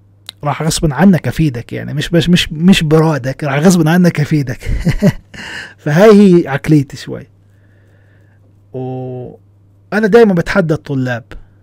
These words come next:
يعني في هاي الشغلة بتحدى طلابي. أنت طالب عندي راح أتحداك، راح أخليك تتحدى نفسك، لأن أنا مش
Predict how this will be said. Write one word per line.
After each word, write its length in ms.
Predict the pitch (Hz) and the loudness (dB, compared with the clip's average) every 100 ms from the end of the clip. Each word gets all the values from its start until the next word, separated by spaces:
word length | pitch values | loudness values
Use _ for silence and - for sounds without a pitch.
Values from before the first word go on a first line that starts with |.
| _ _ _ _ _ _ - | _ _ _ _ _ _ -10
يعني 140 | 135 | -6
في 220 | 156 175 | 2 2
هاي 120 | 160 151 | 4 0
الشغلة 360 | - 147 131 | -2 -6 -6
بتحدى 380 | 127 - 160 143 | -10 -8 -6 -6
طلابي. 580 | - 135 127 123 127 156 _ _ | -6 -6 -4 -6 -12 -18 _ _
أنت 140 | _ 151 | _ -10
طالب 320 | 156 156 147 | -4 -4 -2
عندي 400 | 165 170 180 226 - | -2 -2 -2 -6 -10
راح 80 | 127 | -12
أتحداك، 600 | - 135 127 131 - - _ _ _ - - _ | -8 -8 -6 -8 -10 -20 _ _ _ -20 -20 _
راح 140 | - 131 | -16 -4
أخليك 260 | 160 202 | 0 0
تتحدى 320 | - 185 156 | -2 -4 -2
نفسك، 520 | 147 135 - 113 - - _ _ _ _ _ - | -2 -4 -10 -14 -20 -20 _ _ _ _ _ -10
لأن 120 | 160 | -4
أنا 160 | 208 214 | 0 0
مش 240 | 233 - | -2 -6